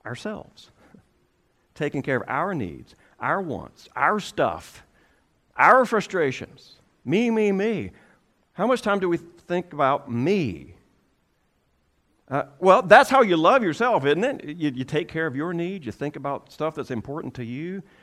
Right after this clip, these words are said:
Uh, uh, that's how you love yourself, right? Well, compare that to how much time you spend thinking about and doing things for others.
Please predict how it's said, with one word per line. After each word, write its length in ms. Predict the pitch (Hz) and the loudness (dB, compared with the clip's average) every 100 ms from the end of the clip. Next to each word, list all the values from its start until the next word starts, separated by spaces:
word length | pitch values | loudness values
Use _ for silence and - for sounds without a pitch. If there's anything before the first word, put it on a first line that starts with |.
| _ - | _ -8
Uh, 440 | 120 113 107 98 90 _ _ _ | -4 -2 -2 -4 -8 _ _ _
uh, 160 | 139 131 101 | -12 -10 -2
that's 240 | 139 151 | -2 0
how 60 | 160 | -2
you 160 | 156 | -2
love 400 | 131 147 196 135 | 2 4 4 4
yourself, 600 | 151 156 254 277 175 160 | -2 0 4 6 4 2
right? 380 | 139 160 285 277 - _ _ _ _ - | 4 6 4 0 -16 _ _ _ _ 2
Well, 140 | 220 | 2
compare 440 | 214 220 220 269 285 | 4 0 4 6 6
that 180 | 254 | 6
to 80 | 196 | 6
how 160 | 185 254 | 4 4
much 160 | 277 | 2
time 240 | - 214 208 | 2 0 0
you 60 | |
spend 300 | 196 185 170 | -2 0 0
thinking 320 | 165 175 196 214 | 0 -2 0 2
about 260 | 156 151 | 4 4
and 120 | 143 | 2
doing 260 | 135 175 190 | 0 0 0
things 340 | 160 143 156 | 0 -2 -2
for 260 | - 220 - | -6 -8 -4
others. 500 | - 285 269 135 104 | -2 0 0 -2 -4